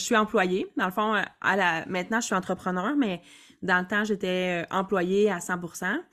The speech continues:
Euh, et je sentais que, euh, j'avais accompli, puis ça aussi, là, c'est dans une des réflexions que j'ai dernièrement,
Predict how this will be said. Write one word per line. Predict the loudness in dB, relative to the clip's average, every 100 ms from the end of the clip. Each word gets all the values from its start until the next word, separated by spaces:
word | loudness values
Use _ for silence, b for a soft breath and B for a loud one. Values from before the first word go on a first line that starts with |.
| B B B 0
Euh, | 2 4 4 4 2 0 -2
et | 2 4 4
je | 4 2
sentais | 2 0 0 -2 -6
que, | 0 2 4 2 0
euh, | -4 -2 0 -2 -2
j'avais | -2 -2 0 0 -2 -6
accompli, | -8 -2 -4 0 -4
puis | -2
ça | -2
aussi, | 0 0 -2
là, | 0 0 0 -2
c'est | -2
dans | -2 0
une | 2
des | 2
réflexions | 0 -4 -6 -2 -2
que | -2
j'ai | -2 0 0
dernièrement, | 0 -2 -4 -2 -2